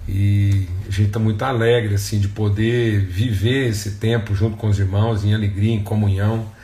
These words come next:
Amém? Muito bom mesmo. Só dar mais uma ajustadinha aqui. Pronto. Então, graças a Deus. Nós estamos aí esperando os irmãos irem chegando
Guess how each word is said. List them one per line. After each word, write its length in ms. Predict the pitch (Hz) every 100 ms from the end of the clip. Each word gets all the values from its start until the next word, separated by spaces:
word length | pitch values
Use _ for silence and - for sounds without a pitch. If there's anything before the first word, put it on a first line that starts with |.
| - - - -
Amém? 500 | - 98 127 113 95 - - - - - - -
Muito 280 | 98 107 104
bom 180 | 104 110
mesmo. 220 | 101 95
Só 160 | - 98
dar 140 | 101
mais 240 | 104 107
uma 100 | 104
ajustadinha 760 | 104 101 101 113 98 98 104 104
aqui. 240 | 101 101 -
Pronto. 520 | 104 104 104 98 - - - 104 - - - - - - - - - - - - - - - - - - - - -
Então, 500 | 104 101 113 98 90 - -
graças 460 | 98 113 113 - 104
a 60 | 117
Deus. 460 | 98 104 101 -
Nós 80 | -
estamos 240 | 98 107
aí 60 | 110
esperando 460 | 101 - 107 110 104
os 100 | 98
irmãos 360 | 101 107 104
irem 300 | 104 101 98
chegando 800 | 98 - 98 95 127 139 131 117